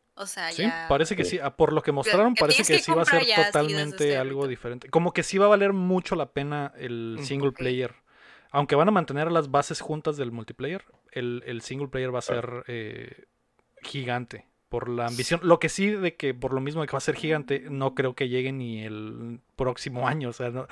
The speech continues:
Speaker 2: siento como
Speaker 4: No.
Speaker 2: es-, finales de dos mil veintidós
Speaker 3: Que
Speaker 2: se me haría
Speaker 3: esta iba,
Speaker 2: ambicioso.
Speaker 3: esta iba a ser, de, de hecho, eso iba a ser mi siguiente pregunta para Héctor. ¿Dieron alguna fecha?
Speaker 4: No dieron
Speaker 3: ¿Dijeron
Speaker 4: fechas.
Speaker 3: algo de
Speaker 2: Mm-mm.
Speaker 3: fechas?
Speaker 4: No dieron fechas.
Speaker 3: Pues,
Speaker 1: Por
Speaker 3: o sea, de hecho, aquí, aquí en el comunicado que ya pusieron de, de Overwatch,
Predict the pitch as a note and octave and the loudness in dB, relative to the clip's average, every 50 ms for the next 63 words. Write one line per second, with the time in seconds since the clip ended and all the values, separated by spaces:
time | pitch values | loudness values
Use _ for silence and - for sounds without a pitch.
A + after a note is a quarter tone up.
0 | - - - - - - - - C3+ C3+ C3+ D#3 B2+ E3 D#3 A2+ G#2 - - E3+ | -10 -10 -10 -10 -12 -14 -8 -6 -4 -2 -2 0 0 0 -2 -2 -4 -8 -10 -10
1 | D#3 - F3+ F3 F#3 D#3+ - - E3 D#3 D#3 E3 F#3+ G#3+ F#3+ E3+ C#3+ C3+ B2+ C#3+ | -10 -10 -10 -10 -12 -6 -2 0 0 2 4 4 4 4 4 2 2 0 0 -2
2 | D3 D3+ D#3+ E3+ F3 F3 - C3+ C3+ A2+ A2 A#2 C#3+ C3+ B2 A#2 B2 C3 C3+ C3 | -4 -2 -2 -2 -2 -2 -2 0 2 2 2 4 4 2 2 4 4 4 4 4
3 | B2+ B2+ B2 C3 C3 C#3 D3+ D#3 - C#3+ C3+ C#3 C#3 B2+ - C3+ B2+ B2+ B2+ C3+ | 4 4 4 4 4 4 4 4 4 4 4 4 4 4 4 4 4 4 4 2
4 | B2+ B2 - - - - - - - _ _ _ _ _ _ _ _ _ A2 G#2+ | 2 2 0 -6 -16 -20 -20 -20 -20 _ _ _ _ _ _ _ _ _ -12 -8
5 | A2+ A2 A#2+ A#2+ - A2+ B2+ C3 - D#3 C#3 B2+ - B2+ B2 A#2+ A2+ - - A#2 | -2 0 2 2 2 2 0 2 2 2 2 2 2 2 0 0 -4 -2 -2 0
6 | A#2 A#2 A2+ A2 A#2+ G#2 A2 G2+ - G#2+ F#2+ F#2+ F#2+ - - F#2+ F#2 F2 G#2 - | 2 2 2 2 2 0 -2 -2 -2 -2 -2 -2 -2 -4 -4 -4 -4 -2 -2 0
7 | - F#2 F#2+ - - F#2+ - _ _ _ _ _ - - _ _ - G#2+ G2+ G#2+ | 0 -2 -2 -2 -6 -8 -8 _ _ _ _ _ -20 -20 _ _ -14 -6 -2 2
8 | G#2+ G#2+ G#2+ A2 A#2 B2+ C3+ C3 B2+ C3+ C3+ C#3 C3+ - D3+ C#3 C3 - - B2+ | 4 4 4 4 4 4 2 2 2 2 2 2 2 2 0 0 -2 -4 -6 -4
9 | C3 B2+ B2+ B2 - A2+ A2+ A#2 A#2 F2 - F2+ F#2 G2 G2+ G#2+ A#2 B2 B2+ B2+ | -4 -2 -2 0 0 0 -2 -2 -2 -2 -2 -2 -2 -2 -4 -2 -2 -2 -2 -4
10 | B2+ - C3+ C#3 C#3 C#3 D#3 C3+ - C#3 C3 A#2+ A#2+ A#2+ B2 A#2+ A#2 A#2 A2+ G2+ | -2 -2 -4 -4 -4 -6 -10 -10 -10 -14 -12 -10 -8 -8 -8 -8 -8 -10 -14 -14
11 | - - - - G#2+ G2+ F#2+ - - - B3+ B3+ A#3+ - A2 G#2+ A#2+ A2+ A2 A2 | -14 -4 0 2 2 2 2 -2 -4 -4 -4 -2 0 0 2 4 4 4 4 2
12 | A2 A2+ B2 A#2+ - - D#3 C#3 G2+ A#2+ A2+ - - - - - A#2+ - C3+ C3 | 2 2 2 2 4 4 4 4 4 4 2 0 -4 -4 -2 0 2 2 4 4
13 | C#3 D3 C3+ C3+ A#2+ A2 G#2+ G#2 - A#2 B2 A2+ - G#2 G#2 A2 - - - A#2 | 4 2 2 2 2 2 2 4 4 4 4 2 2 2 2 2 2 0 0 2
14 | G#2+ A2+ A2+ G#2+ G2+ G2 F#2+ F2+ - - - A2 G#2 G2+ G#2 G2 G2 G2 - | 2 2 4 4 4 4 2 2 0 -2 0 0 2 2 2 2 0 0 -4